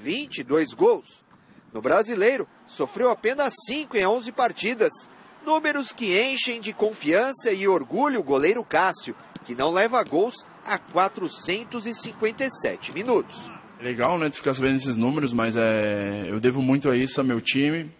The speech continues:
Speaker 2: a meus companheiros de trabalho. Acho que o treinamento que a gente vem tendo diariamente, acho que sozinho você não chega a lugar nenhum. Acho que muitas vezes eu, a bola não chega no meu gol porque a gente tem uma defesa bem postada, tem um time que é comprometido a, a ajudar na, na parte defensiva.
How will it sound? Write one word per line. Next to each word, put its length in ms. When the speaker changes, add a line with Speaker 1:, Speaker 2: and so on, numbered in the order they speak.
Speaker 2:
a 280
meus 160
companheiros 380
de 80
trabalho. 460
Acho 140
que 40
o 40
treinamento 360
que 80
a 20
gente 120
vem 160
tendo 240
diariamente, 680
acho 160
que 100
sozinho 400
você 200
não 100
chega 240
a 20
lugar 240
nenhum. 400
Acho 160
que 120
muitas 400
vezes 280
eu, 320
a 60
bola 200
não 140
chega 180
no 60
meu 140
gol 160
porque 160
a 20
gente 160
tem 80
uma 140
defesa 360
bem 140
postada, 580
tem 160
um 200
time 260
que 80
é 40
comprometido 680
a, 120
a 180
ajudar 320
na, 100
na 240
parte 240
defensiva. 720